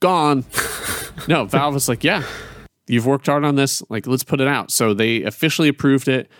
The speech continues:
You can get it on Steam now. It came out, quote unquote, officially in two thousand twenty. But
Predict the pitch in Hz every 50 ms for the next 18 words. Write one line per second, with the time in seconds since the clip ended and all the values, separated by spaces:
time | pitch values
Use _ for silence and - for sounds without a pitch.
0 | _ _ - - 123 120 135 135 123 143 160 165 139 110 135 117 113 - - -
1 | - 151 156 165 165 156 143 131 120 107 113 123 135 135 127 117 110 110 110 117
2 | - _ _ _ - 120 - - 139 139 135 127 127 123 113 - _ - - -
3 | - 127 131 127 120 - 123 - - - - - - 156 143 - - 120 113 113
4 | 107 - _ _ _ _ _ _ _ - 113 120 120 - - 110 117 107 92 95
5 | 92 - - - 123 113 101 92 87 90 - - - - - - _ - 170 160
6 | 131 110 107 107 - _